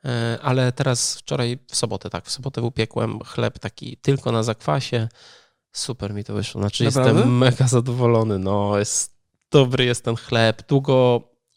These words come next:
Speaker 1: długo jest świeży i się na maksa wkręciłem. Już następny, e, będę piekł w, e, garnku.
Speaker 2: A dużo czasu to zajmuje?
Speaker 1: Mm, wiesz co,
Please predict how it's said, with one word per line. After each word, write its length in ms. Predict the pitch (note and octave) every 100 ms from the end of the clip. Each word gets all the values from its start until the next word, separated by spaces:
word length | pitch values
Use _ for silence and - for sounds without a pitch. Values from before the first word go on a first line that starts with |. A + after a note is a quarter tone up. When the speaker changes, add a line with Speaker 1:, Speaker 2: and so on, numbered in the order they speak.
| C#3
Speaker 1:
długo 240 | C#3 C3+ C3
jest 160 | A#2
świeży 640 | - - A#2+ A2+ A#2+ A2+ A#2 - - - _ _ -
i 200 | C3 B2
się 340 | - B2 A2+
na 160 | A2 A2
maksa 500 | A#2 B2 G#2+ - G#2
wkręciłem. 560 | - - G#2 - G2 G#2
Już 120 | A#2
następny, 760 | A#2+ - C#3 - C3 B2 A#2+ - -
e, 260 | A#2 A2
będę 420 | A2 A2+ A2 A2+ G#2+
piekł 420 | - G#2 - A2
w, 260 | - -
e, 340 | A2 G2+ G2 G#2+
garnku. 460 | G#2 G#2 G2 - _ _ -
Speaker 2:
A 80 |
dużo 220 | C3+ C3 B2
czasu 240 | A#2 C3+
to 80 | B2+
zajmuje? 420 | C3+ B2 E3 A#3 - _ _ _ _ _ _ _ _ _ -
Speaker 1:
Mm, 1160 | C3 A#2+ A#2 A#2 A#2 A#2 A#2 A#2 A#2 A#2 A#2+ A#2+ _ _ _ _
wiesz 180 | C3 C3+
co, 480 | - C#3 C#3+ C#3+